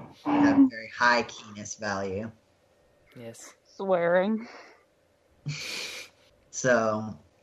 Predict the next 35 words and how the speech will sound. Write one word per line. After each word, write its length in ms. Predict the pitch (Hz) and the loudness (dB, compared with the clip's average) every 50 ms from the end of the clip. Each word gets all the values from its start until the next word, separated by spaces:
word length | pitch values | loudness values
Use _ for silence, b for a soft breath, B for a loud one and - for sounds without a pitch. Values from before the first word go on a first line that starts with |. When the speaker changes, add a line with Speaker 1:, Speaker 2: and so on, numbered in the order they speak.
| - - | -2 2
Speaker 1:
I, 540 | 120 123 131 117 113 127 131 131 131 131 - | 4 4 6 6 4 4 2 2 0 0 2
I, 360 | - 123 131 127 127 - 113 | 2 2 2 2 2 2 0
I 40 | 131 | 0
don't 140 | 135 135 131 | 0 2 2
know 140 | 135 131 127 | 4 4 4
if 80 | 123 | 4
I'm 160 | 123 117 117 110 | 2 0 0 0
gonna 180 | 107 110 110 | -2 -2 -2
be 140 | 104 113 110 | 0 0 2
able 220 | 110 110 107 110 | 2 2 2 0
to 60 | 104 104 | -2 -4
do 100 | - 113 - | -6 -8 -4
it, 60 | - | -2
though, 160 | - 92 92 | 0 0 0
'cause 140 | 92 - 107 | 0 0 2
I 80 | 107 107 | 2 2
submitted 560 | 104 - - 131 120 120 123 123 120 117 104 101 | 2 2 2 2 4 4 6 6 6 6 4 2
the 80 | - | 2
proposal, 540 | - - 110 - - 117 107 113 - 101 95 | 2 2 0 2 4 4 4 4 4 0 0
so 180 | - - 104 98 | 2 4 4 6
I 60 | 98 | 6
have 180 | 101 101 95 | 4 4 2
to 80 | - 101 | 0 -4
see 180 | - - 101 98 | -4 -2 -2 -2
if 100 | 98 - | -2 -2
he 100 | 107 104 | -2 -2
approves 500 | 90 - - - 113 110 107 104 104 104 | -2 -2 -2 0 0 2 0 0 0 2
it 240 | 98 90 - - - - _ _ - | 2 2 2 0 -6 -20 _ _ -14
Speaker 2:
Oh, 100 | 127 127 127 | -12 -10 -10
yeah. 200 | 127 127 123 123 - _ _ _ _ _ _ _ _ _ _ | -10 -10 -12 -14 -18 _ _ _ _ _ _ _ _ _ _
Speaker 1:
first. 580 | _ - - 104 95 92 92 - - - - - b b b b b b - | _ 2 4 6 6 6 4 2 -2 -10 -14 -16 b b b b b b 0
I 140 | 117 123 143 | 2 4 4
also 240 | 165 147 - 175 160 | 4 4 2 2 2
wanna 260 | 151 143 135 131 123 | 2 2 2 0 -2
see, 580 | 123 - - 131 123 120 117 113 113 110 110 | -4 -6 -6 -4 -4 -4 -4 -4 -6 -8 -10